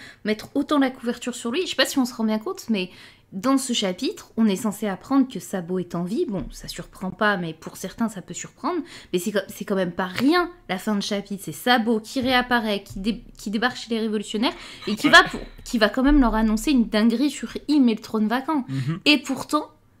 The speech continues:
Speaker 1: les trois
Speaker 2: Bah,
Speaker 1: quarts
Speaker 2: moi,
Speaker 1: du
Speaker 2: c'est,
Speaker 1: chapitre
Speaker 2: c'est
Speaker 1: sont bien dédiés
Speaker 2: Ouais.
Speaker 1: à Baggy. Alors qu'il aurait pu inverser Oda et, tu vois, et, et y consacrer plus à, à Sabo, son retour.
Speaker 2: Ah bah moi, très clairement, c'est, je, je, je, moi, c'est, j'aurais été m-, peut-être encore plus hypé si la fin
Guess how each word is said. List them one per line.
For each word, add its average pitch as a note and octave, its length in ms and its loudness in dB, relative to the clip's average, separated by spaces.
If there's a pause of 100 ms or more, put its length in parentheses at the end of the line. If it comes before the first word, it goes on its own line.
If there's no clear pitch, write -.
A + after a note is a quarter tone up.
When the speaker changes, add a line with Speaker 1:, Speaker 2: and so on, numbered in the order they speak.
(360)
Speaker 1:
les A#3 120 4
trois - 200 0
Speaker 2:
Bah, - 80 0
Speaker 1:
quarts D#4+ 140 8
Speaker 2:
moi, B3 80 4
Speaker 1:
du B3 100 2
Speaker 2:
c'est, - 80 0 (100)
Speaker 1:
chapitre D4+ 380 0
Speaker 2:
c'est - 80 -8
Speaker 1:
sont A3+ 120 2
bien A#3 240 2
dédiés A#3 280 2
Speaker 2:
Ouais. G3 80 2
Speaker 1:
à A3 80 2
Baggy. G3 420 -2 (280)
Alors G3+ 260 -2
qu'il A#3 160 4
aurait G3+ 160 2
pu D4+ 240 0
inverser B3+ 480 2
Oda A3+ 340 2
et, G#3+ 120 0
tu - 80 -18
vois, A3+ 160 -2
et, A3 80 0
et F3 160 -6
y F3+ 80 -8
consacrer G3+ 480 -6
plus B3+ 320 -6
à, G3+ 260 -2
à G3 140 -8
Sabo, G3+ 440 -6
son F#3+ 220 -8
retour. G3 240 -8
Speaker 2:
Ah C#3 80 0
bah C3+ 100 0
moi, E3 140 -2
très D3+ 160 -6
clairement, C#3+ 380 -4
c'est, - 180 2 (300)
je, - 140 -4 (420)
je, - 280 -12
je, A2 460 -4
moi, C3+ 220 -2
c'est, C3 120 -12
j'aurais A2 380 -4
été G#2 220 -8
m-, G#2+ 260 -2 (680)
peut-être - 180 -10 (240)
encore A2+ 300 -8
plus G3 320 -4
hypé D#3 400 -6 (460)
si - 280 -4
la A#2+ 140 0
fin E3+ 340 -6